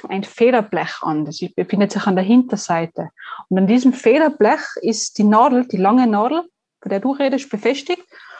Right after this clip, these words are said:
Und dieses Magnetfeld bildet sich und schließt sich, und, also geht hin und her und dementsprechend wird dieses Federblech vor und zurückgezogen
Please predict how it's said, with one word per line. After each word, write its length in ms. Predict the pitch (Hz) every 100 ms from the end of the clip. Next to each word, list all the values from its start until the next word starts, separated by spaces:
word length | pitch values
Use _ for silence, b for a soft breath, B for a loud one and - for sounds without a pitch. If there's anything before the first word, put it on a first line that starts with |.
| B B _
Und 560 | - 226 214 214 214 208
dieses 200 | 220 220
Magnetfeld 840 | 220 208 226 240 - 240 247 247 _ _ -
bildet 260 | 269 294
sich 160 | 294 277
und 120 | 226
schließt 260 | - 214 214
sich, 160 | 185
und, 240 | 185 180 -
also 220 | 208 180
geht 140 | 208
hin 180 | 208 269
und 80 | 254
her 160 | 208 233
und 140 | 214
dementsprechend 680 | 214 220 214 - 208 208 208
wird 120 | 202
dieses 220 | 196 175
Federblech 500 | - 233 285 277 269 269 -
vor 180 | 220 233
und 140 | 233
zurückgezogen 720 | - 302 285 285 277 277 311